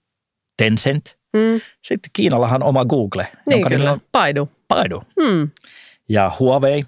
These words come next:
Speaker 1: se oli se numero yksitoista, mutta
Speaker 2: Joo.
Speaker 1: tota, ö, sen nyt voi uudelleenkin mainita.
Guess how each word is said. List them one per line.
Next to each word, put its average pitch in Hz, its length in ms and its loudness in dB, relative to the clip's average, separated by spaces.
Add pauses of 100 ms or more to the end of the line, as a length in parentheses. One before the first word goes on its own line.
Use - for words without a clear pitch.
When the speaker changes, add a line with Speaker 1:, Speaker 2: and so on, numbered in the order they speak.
(200)
Speaker 1:
se - 140 -4
oli 120 140 2
se 104 80 0
numero 101 300 0
yksitoista, 120 600 -2
mutta 160 240 -2
Speaker 2:
Joo. 160 160 -2 (100)
Speaker 1:
tota, 95 400 -2 (100)
ö, - 200 -4 (420)
sen 117 160 0
nyt 101 140 -2
voi 95 120 -4
uudelleenkin 110 480 0
mainita. 107 380 -2